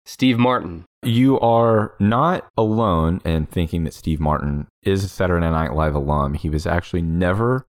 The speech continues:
Speaker 2: a cast member, but because he has appeared as a host fifteen times and is number two
Speaker 1: Mm-hmm.
Speaker 2: on our list, it is a common assumption
Speaker 1: I knew it.
Speaker 2: that he,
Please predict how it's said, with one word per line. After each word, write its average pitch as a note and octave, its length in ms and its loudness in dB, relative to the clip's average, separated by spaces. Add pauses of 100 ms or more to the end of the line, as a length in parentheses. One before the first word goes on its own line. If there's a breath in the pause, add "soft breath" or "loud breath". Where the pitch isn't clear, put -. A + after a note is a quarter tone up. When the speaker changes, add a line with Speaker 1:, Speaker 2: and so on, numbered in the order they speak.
Speaker 2:
a - 60 -10
cast C3+ 420 -4
member, D2+ 460 0
but - 420 0 (280)
because A2+ 400 -4
he G#2 300 -2
has G2+ 300 -4
appeared C#3+ 480 0
as B2+ 100 -2
a G#2 100 0
host G#2+ 460 -2 (300)
fifteen - 680 -2
times A#2+ 640 0 (320)
and G2+ 160 0
is F2+ 140 2
number G#2 220 0
two F3+ 400 2
Speaker 1:
Mm-hmm. F#2+ 180 -2
Speaker 2:
on E2 140 0
our D2+ 160 0
list, C#2+ 480 -2 (120)
it F2 200 -2
is E2 380 0
a F2 120 -4 (140)
common A2+ 680 -2 (100)
assumption D2+ 640 -6 (320)
Speaker 1:
I G2+ 80 -6
knew G#2+ 160 -2
it. - 80 -10 (120)
Speaker 2:
that E2+ 220 0
he, E2 600 0